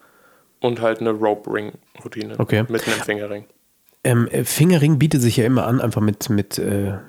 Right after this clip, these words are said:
Speaker 2: Zuschauerring hast du immer. Und also ich kann dir, ich, ich hab's, meine Lieblings-, Ring Flight, äh, Ring Flight Revolution ist mein
Speaker 1: Ja,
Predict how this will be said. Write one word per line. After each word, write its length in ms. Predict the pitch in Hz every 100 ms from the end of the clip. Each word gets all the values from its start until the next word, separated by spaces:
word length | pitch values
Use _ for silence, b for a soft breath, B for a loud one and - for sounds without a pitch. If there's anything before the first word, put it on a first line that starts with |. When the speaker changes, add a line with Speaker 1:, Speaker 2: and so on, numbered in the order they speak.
| - 113
Speaker 2:
Zuschauerring 520 | - 123 104 98 110 98
hast 160 | -
du 40 | -
immer. 300 | 123 123 123
Und 140 | 107 B B
also 260 | 123 117 113 B
ich 100 | 135
kann 180 | - 131
dir, 160 | 135 -
ich, 160 | - -
ich 160 | 143
hab's, 180 | 170 160
meine 300 | 156 151 165
Lieblings-, 480 | 147 151 143 127 - 147
Ring 420 | 135 139 156 143
Flight, 320 | 127 117 - - -
äh, 200 | 120 113
Ring 240 | 123 147
Flight 420 | - - 104 120 117
Revolution 480 | 113 113 123 -
ist 140 | - -
mein 420 | 92 92 87 - _ -
Speaker 1:
Ja, 160 | 107